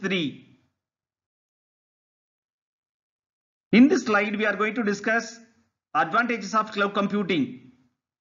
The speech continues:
Only few advantages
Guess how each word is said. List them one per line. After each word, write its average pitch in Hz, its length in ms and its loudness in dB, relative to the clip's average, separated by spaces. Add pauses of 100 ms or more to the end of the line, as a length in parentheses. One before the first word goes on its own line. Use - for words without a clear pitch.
(100)
Only 190 380 -2
few 254 480 -2 (420)
advantages 214 840 -2